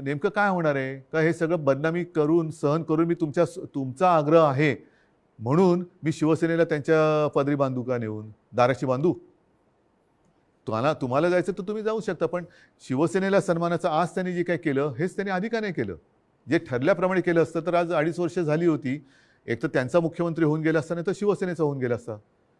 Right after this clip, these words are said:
बरं, मी हेही सांगितलं होतं की जर शिवसेनेच्या मुख्यमंत्र्याला तुम्ही पहिली अडीच वर्ष दिली, तर ज्या तारखेला राजीनामा द्यायचा आहे, ती तारीख वार टाकून त्या मुख्यमंत्र्याची सही आणि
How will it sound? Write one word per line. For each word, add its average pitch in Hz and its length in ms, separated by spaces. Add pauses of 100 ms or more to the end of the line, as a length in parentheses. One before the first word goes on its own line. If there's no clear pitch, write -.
(160)
बरं, 156 140
मी 165 100
हेही 165 240
सांगितलं 170 380
होतं 123 360 (380)
की 175 100
जर 131 240
शिवसेनेच्या 165 640
मुख्यमंत्र्याला 151 600
तुम्ही 151 260
पहिली 143 280
अडीच 170 240
वर्ष 131 180
दिली, 107 320 (400)
तर 175 260 (880)
ज्या 165 380
तारखेला 156 480 (340)
राजीनामा 139 460
द्यायचा 117 260
आहे, 85 120 (760)
ती 190 80
तारीख 165 420
वार 143 260
टाकून 151 420 (560)
त्या 160 140
मुख्यमंत्र्याची 151 560
सही 135 260
आणि 139 140